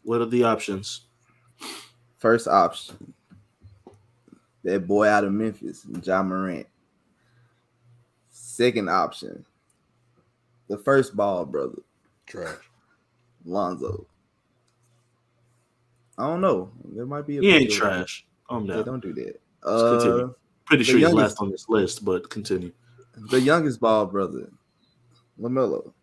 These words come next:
Speaker 3: He all right.
Speaker 2: Another young point guard that's finally,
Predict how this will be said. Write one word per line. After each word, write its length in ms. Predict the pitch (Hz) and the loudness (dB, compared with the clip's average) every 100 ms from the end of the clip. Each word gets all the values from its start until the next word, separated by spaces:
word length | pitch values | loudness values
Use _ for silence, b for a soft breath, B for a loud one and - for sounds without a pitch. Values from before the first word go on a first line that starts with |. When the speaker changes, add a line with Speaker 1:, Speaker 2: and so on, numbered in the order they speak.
| _ _ _ _ _ _ _ _ _ _ _ _ _ _ _ _ _ | _ _ _ _ _ _ _ _ _ _ _ _ _ _ _ _ _
Speaker 3:
He 140 | - - | -14 -12
all 80 | - | -12
right. 260 | 90 95 - _ _ _ _ _ - _ _ _ - | -14 -16 -18 _ _ _ _ _ -20 _ _ _ -6
Speaker 2:
Another 580 | 120 135 131 123 127 135 - _ _ _ _ | -2 0 0 0 -2 -6 -18 _ _ _ _
young 240 | 110 131 127 | -6 -4 -4
point 260 | 131 123 | -6 -4
guard 340 | 123 120 120 117 | -2 0 0 -2
that's 200 | 110 107 | -2 -2
finally, 440 | 120 117 117 113 | -4 -4 -4 -8